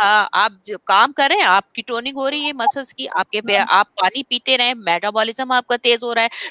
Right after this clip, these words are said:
Speaker 1: टोनिंग की, पेट की। अब उसके बाद जब आपका मूड बेहतर है, तो आपने एक्सरसाइज करनी। जब आप एक्सरसाइज करेंगे, आपका एंडोर्फिन रिलीज होगा, आपका जो पेन एक्सरसाइज में होता है, वो ऑटोमेटिकली अल्लाह चा-, की फजल से वो हार्मोन रिलीज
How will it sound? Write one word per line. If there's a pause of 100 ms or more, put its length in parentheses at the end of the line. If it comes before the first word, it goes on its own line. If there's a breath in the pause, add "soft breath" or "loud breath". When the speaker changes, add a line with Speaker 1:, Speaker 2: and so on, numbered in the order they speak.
Speaker 1:
टोनिंग
की,
पेट
की।
अब
उसके
बाद
जब
आपका
मूड (120)
बेहतर
है, (340 loud breath)
तो
आपने
एक्सरसाइज
करनी।
जब
आप
एक्सरसाइज
करेंगे,
आपका
एंडोर्फिन
रिलीज
होगा,
आपका
जो
पेन
एक्सरसाइज
में
होता
है,
वो
ऑटोमेटिकली
अल्लाह
चा-,
की
फजल
से (360 loud breath)
वो
हार्मोन
रिलीज